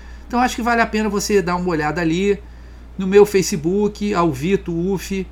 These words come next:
também faço publicações, coloco vídeos sobre, sobre o Grande Sertão. E se você quiser, né, uma orientação maior, vira e mexe, eu faço cursos, né,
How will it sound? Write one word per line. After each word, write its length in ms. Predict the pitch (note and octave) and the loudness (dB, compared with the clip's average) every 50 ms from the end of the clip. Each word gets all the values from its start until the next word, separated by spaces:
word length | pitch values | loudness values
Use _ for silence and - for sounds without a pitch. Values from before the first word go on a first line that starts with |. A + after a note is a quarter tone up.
| - - - - - | -16 -20 -20 -18 -8
também 680 | - F#3+ F3+ E3+ D3+ F3 F3+ G3+ G3+ G3 G3 F#3 E3 E3+ - - - - | -6 -4 -2 2 2 2 2 2 0 0 0 -2 -4 -6 -10 -16 -20 -18
faço 360 | - - E3+ E3 E3+ - - D#3 | -4 0 0 0 0 0 -4 -6
publicações, 880 | - E3+ D#3 D#3+ E3+ E3 - C#3 C3+ - E3 E3 F3 F3+ F3 E3 - - | -6 -4 -2 -2 -4 -2 -4 -6 -6 -6 -6 -4 -2 -2 -2 -4 -4 -4
coloco 380 | - D#3 D#3 D#3+ D#3 D#3 D3 | -4 0 0 0 0 -2 -6
vídeos 320 | C3 A#2+ D3+ D#3 C#3 C#3 - | -6 -4 -6 -6 -6 -8 -6
sobre, 420 | - D3+ C#3+ C#3 C3+ C3+ C3 B2+ | -4 -4 -4 -2 -4 -4 -4 -4
sobre 240 | - - D3+ C3+ C3+ | -4 -4 -4 -4 -4
o 40 | C3+ | -6
Grande 280 | B2 C3+ C#3 C3+ B2 | -4 -4 -4 -6 -6
Sertão. 560 | - - C3+ A#2+ - - C#3+ D3+ E3 F3 F#3 F#3+ - - - - - - - - - - - | -4 -6 -6 -6 -4 -4 -2 0 0 -2 -4 -8 -12 -18 -20 -20 -20 -20 -20 -20 -20 0 2
E 160 | G#4 G#4+ F#4+ | 4 4 4
se 100 | - - | 4 4
você 260 | A#3+ G#3+ - - G#3 | 2 2 4 4 2
quiser, 720 | G#3 - G#3+ F#3 C#3+ D3+ E3+ G3 A3 A3+ G#3 E3 B2 - - - - - - - | 2 2 0 2 2 4 4 4 4 4 2 0 -2 -6 -14 -18 -18 -18 -16 -8
né, 220 | - D3 F3+ G3 G3 | -6 -2 0 0 0
uma 200 | F3+ E3 E3+ E3 | 0 2 4 4
orientação 720 | F3 F3+ F3+ E3+ F3 F3+ F3 E3 F3 E3 D#3+ - F3 E3+ | 4 4 4 2 2 -2 -2 0 -2 0 0 0 -2 -2
maior, 600 | E3+ E3 D#3 D#3 D#3+ F3 F#3+ G3+ G#3+ A3 G#3 F#3 | -2 0 2 2 4 6 6 6 6 4 2 0
vira 200 | D#3 F3 G3+ A3 | -2 -2 -2 -2
e 60 | A#3+ | 0
mexe, 400 | A3+ G3+ F#3 F#3 F#3+ G3 F#3+ - | 0 0 0 0 0 0 -2 -2
eu 60 | A3 G3 | -4 -4
faço 340 | - - - F#3+ - - | -2 -2 -2 -2 -2 -6
cursos, 640 | - - G#3 F#3+ G3 G3+ F#3 - - G#3 F3 - - | -6 -4 -2 0 2 0 0 0 -2 -6 -6 -4 -4
né, 260 | C#3+ D3 E3 E3 F3 | -4 -2 -2 -2 -4